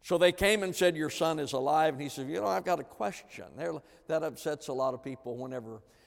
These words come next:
someone questions something about the Word of God. Let me tell you, the Word of God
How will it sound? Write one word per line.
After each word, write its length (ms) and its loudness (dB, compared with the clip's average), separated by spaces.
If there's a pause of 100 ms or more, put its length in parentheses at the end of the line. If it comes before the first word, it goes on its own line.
(120)
someone 540 -6
questions 680 -4
something 380 -6
about 260 -8
the 80 -10
Word 240 -12
of 140 -18
God. 260 -20 (2250)
Let 120 -6
me 80 -4
tell 220 0
you, 200 0 (400)
the 100 -6
Word 280 0
of 140 -2
God 480 0